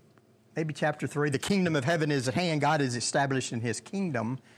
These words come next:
that it's for all people, male, female, Gentile, Jew, black, white, red and yellow, black and white, for, for, for all people. A-, and so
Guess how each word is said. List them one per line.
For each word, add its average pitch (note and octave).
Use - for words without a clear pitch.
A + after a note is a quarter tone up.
that D#3+
it's F3
for C3+
all D#3
people, C#3+
male, C3
female, C3+
Gentile, C3+
Jew, B2
black, C3
white, C3
red D3+
and D3
yellow, D#3
black C#3
and C#3+
white, D3+
for, C#3+
for, -
for D#3+
all D3
people. -
A-, B2
and B2
so B2